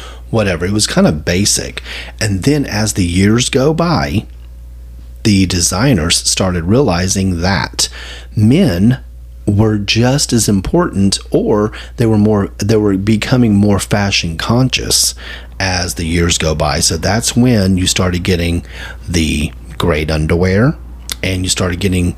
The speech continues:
the shirts, and they started taking more dares with their fashion to sell it to men. Because when men go out to buy their wife or something,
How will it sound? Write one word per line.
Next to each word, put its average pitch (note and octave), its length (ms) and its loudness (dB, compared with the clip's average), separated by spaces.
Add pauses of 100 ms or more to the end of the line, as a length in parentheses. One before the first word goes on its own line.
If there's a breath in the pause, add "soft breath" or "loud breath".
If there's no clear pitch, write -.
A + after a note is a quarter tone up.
(120)
the E2+ 100 0
shirts, - 800 0 (440 loud breath)
and G2 200 -2
they G2+ 140 2
started G2+ 380 0
taking G2+ 420 0
more D#2+ 240 2
dares F#2 760 2
with F#2+ 280 -4
their D#2+ 200 -2
fashion F#2+ 720 -2
to - 100 -2
sell G2+ 400 0
it - 120 -6
to - 120 -2
men. F2+ 380 2
Because F#2+ 300 0
when F#2 200 4
men D#3 220 4
go D3 180 2
out B2 180 -2
to - 80 -2
buy G2+ 320 0
their D#2 200 -4
wife F#2+ 500 -2
or D2+ 120 -4
something, D#2 500 -4